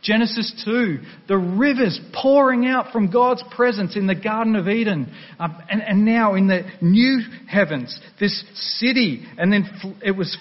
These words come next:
flowing, this water, from the throne of God and the Lamb, down the middle, get this, of the city's main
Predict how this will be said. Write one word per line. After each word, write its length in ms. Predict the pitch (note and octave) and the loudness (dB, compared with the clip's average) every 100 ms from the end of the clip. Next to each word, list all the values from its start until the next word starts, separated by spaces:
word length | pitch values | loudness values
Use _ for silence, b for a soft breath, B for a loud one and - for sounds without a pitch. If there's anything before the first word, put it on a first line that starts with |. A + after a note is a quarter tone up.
| - | -10
flowing, 500 | G3+ G#3+ B3 A3 E3 | -2 2 2 2 0
this 200 | D#3+ D#3+ | -2 -4
water, 280 | D#3 F3 D#3+ | 0 2 0
from 180 | E3 F3 | 0 0
the 140 | E3 D#3+ | 0 -2
throne 300 | F#3 G#3+ A#3+ | 0 2 4
of 160 | A3 D#3+ | 2 2
God 260 | F#3+ F#3 | 2 2
and 100 | F3+ | 0
the 60 | E3 | -2
Lamb, 320 | D3 D3 D3 | -2 -2 -4
down 260 | C#3+ A3+ A#3+ | 0 2 4
the 60 | A3+ | 4
middle, 640 | G3+ B3 C4 A#3 D4 - | 4 4 4 2 0 -4
get 200 | A3 D#3+ | -4 -2
this, 280 | G#3+ C4 - B B B - | -4 -4 -8 B B B -2
of 260 | G3 F3 D#3+ | 0 0 0
the 80 | F#3 | -4
city's 760 | - - - B3 C4 B3+ A3+ - B | -4 -6 -2 2 2 0 -2 -10 B
main 600 | D#3+ G3 G3+ G#3 G#3 G3+ | 0 0 2 0 0 -4